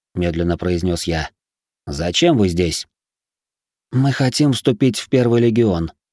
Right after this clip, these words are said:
сказала льдинка, гордо вздёрнув подбородок. «Мы хотим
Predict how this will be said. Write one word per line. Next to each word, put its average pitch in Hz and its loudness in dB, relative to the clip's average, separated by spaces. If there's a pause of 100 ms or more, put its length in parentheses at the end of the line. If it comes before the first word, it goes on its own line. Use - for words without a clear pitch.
(100)
сказала 92 -4
льдинка, 101 0
гордо 98 0
вздёрнув 95 0
подбородок. 92 -4 (580)
«Мы 139 2
хотим 139 2